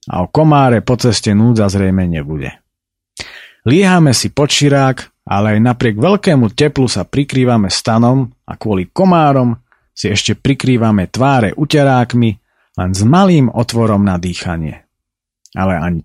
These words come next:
toto nie je veľmi účinná ochrana pred touto pliagou, a tak sme väčšinu noci hore a doštípaní sme až hrôza.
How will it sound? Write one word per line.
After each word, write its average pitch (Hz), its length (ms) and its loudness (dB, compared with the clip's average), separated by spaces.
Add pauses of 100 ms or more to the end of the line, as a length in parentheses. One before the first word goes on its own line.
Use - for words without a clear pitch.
toto 175 340 0
nie 120 300 2
je 98 80 0
veľmi 113 320 2
účinná 101 580 -4
ochrana 123 560 0
pred 92 220 -8
touto 90 400 -4
pliagou, 120 640 0 (580)
a - 120 -10
tak 87 200 -6
sme 85 200 -6
väčšinu 143 480 2
noci 120 360 0
hore 143 340 2 (600)
a - 60 -12
doštípaní 104 960 -2 (600)
sme 85 200 -6
až 78 280 -10
hrôza. 90 640 -4